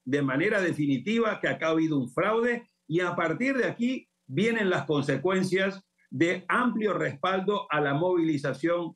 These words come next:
interna y presión al régimen, pero al mismo tiempo la oportunidad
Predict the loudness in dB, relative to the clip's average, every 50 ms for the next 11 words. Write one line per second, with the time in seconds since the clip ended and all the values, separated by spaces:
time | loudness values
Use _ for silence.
0 | _ _ 0 0 0 2 2 0 2 2 0 0 0 -2 -4 -6 -6 -4 -2 -2
1 | 0 0 0 0 0 -2 -2 0 0 0 2 0 -2 -4 -8 _ _ _ _ -2
2 | 0 0 0 0 0 0 0 -2 0 -2 -2 0 0 -2 -2 -4 -8 _ _ _
3 | 0 2 2 2 0 0 0 0 0 2 2 2 0 0 0 -2 -2 -2 -2 0
4 | 0 0 0 0 0 0 2 0 0 0 -2 0 -2 -2 -2 0 0 0 2 2
5 | 2 2 2 0 -2 -4 -6